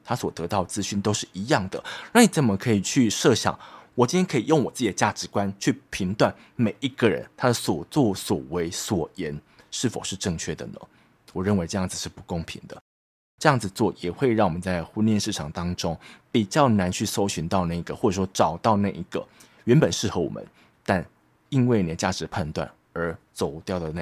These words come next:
一个人。于是到了这边，我也可以跟大家讲一下我自己的感受，因为我是一个，<laughs> 我朋友告诉我，我是一个大直男，加上我的个性，我自己认为啦，我是带有点自卑的，就是很多表现的时候，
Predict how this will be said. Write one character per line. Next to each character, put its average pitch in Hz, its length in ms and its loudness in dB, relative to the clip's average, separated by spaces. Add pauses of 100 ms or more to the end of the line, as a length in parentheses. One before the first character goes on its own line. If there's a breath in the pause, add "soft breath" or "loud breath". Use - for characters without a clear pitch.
一 82 80 -14
个 - 180 -16
人。 - 120 -16 (600 loud breath)
于 127 80 0
是 170 180 0
到 147 200 8
了 123 40 2
这 127 100 0
边， 120 320 0 (280)
我 156 80 4
也 120 80 6
可 - 160 0
以 - 20 2
跟 110 220 2
大 110 120 6
家 101 140 2
讲 90 260 -4
一 85 60 -8
下 95 180 -2
我 78 240 -6 (120)
自 104 80 -10
己 92 80 -10
的 85 100 -8
感 - 240 -4
受， - 320 -2 (440 soft breath)
因 156 140 2
为 160 60 8
我 113 100 6
是 113 200 -4
一 104 80 -4
个， 92 420 -2 (720)
<laughs> - 720 4
我 - 80 0
朋 135 160 8
友 139 100 10
告 143 160 10
诉 127 220 6
我， 90 220 0 (300)
我 95 100 -6
是 - 100 0
一 104 40 -2
个 101 100 -2
大 98 200 6
直 - 140 -4
男， 82 200 -4 (220)
加 - 120 2
上 139 140 0
我 92 80 -2
的 87 80 -4
个 107 180 0
性， 101 220 0
我 101 100 0
自 143 120 0
己 110 80 4
认 110 180 6
为 80 120 0
啦， 65 200 -6 (220 soft breath)
我 90 80 -2
是 - 80 -2
带 117 100 8
有 95 80 6
点 85 160 -2
自 82 220 -4
卑 69 240 -4
的， 76 140 -10
就 101 120 -4
是 92 300 0
很 90 200 -2
多 135 280 4 (340)
表 95 180 6
现 - 160 0
的 147 80 6
时 101 160 0
候， - 280 4